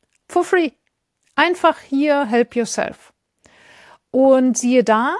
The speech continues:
es wurde gar nicht so viel genommen, aber jeder hat es gesehen, dass hier ein großzügiges Angebot gemacht wurde.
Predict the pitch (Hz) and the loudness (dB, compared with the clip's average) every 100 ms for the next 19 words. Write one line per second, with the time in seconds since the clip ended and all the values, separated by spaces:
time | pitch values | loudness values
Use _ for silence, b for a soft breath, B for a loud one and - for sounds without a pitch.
0 | - - - 254 233 233 247 247 254 - | -8 -8 -2 0 2 0 0 -2 -6 -6
1 | 247 226 254 320 240 - 247 302 285 226 | -2 0 0 -2 -4 -2 2 4 4 2
2 | 247 349 - _ - 202 262 294 285 262 | 0 -2 -10 _ -8 -4 -2 0 -2 -2
3 | 262 240 254 220 247 254 254 302 - 220 | -4 -6 -6 -4 -2 -2 -2 -6 -6 -6
4 | 190 - - 240 269 285 269 - 214 202 | -6 -10 -2 0 2 0 -2 -6 -4 -4
5 | - 208 233 254 262 - 247 208 220 233 | -4 -2 0 0 -4 -6 -4 -4 -2 -2
6 | - - 226 233 220 214 214 - 196 185 | -4 -4 0 2 2 -2 -8 -6 -6 -6
7 | - - - - | -12 -12 -12 -12